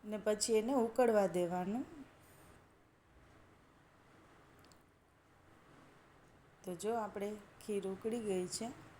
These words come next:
હવે એને આ ચમચાથી આવી રીતે હલાવવાનું દસ થી પંદર મિનિટ સુધી, એટલે ઘાટું થઈ જાય. ખીર આપણી ઘાટી થઈ જશે સરસ.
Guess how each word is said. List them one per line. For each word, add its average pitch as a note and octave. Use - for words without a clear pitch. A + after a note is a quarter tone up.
હવે G#3
એને A3
આ A#3+
ચમચાથી A#3+
આવી G#3+
રીતે G#3+
હલાવવાનું G#3
દસ G#3+
થી A3+
પંદર A3+
મિનિટ G#3
સુધી, G3
એટલે G3
ઘાટું F#3+
થઈ A3
જાય. G3
ખીર A3
આપણી A3+
ઘાટી F#3+
થઈ G3+
જશે F3+
સરસ. F#3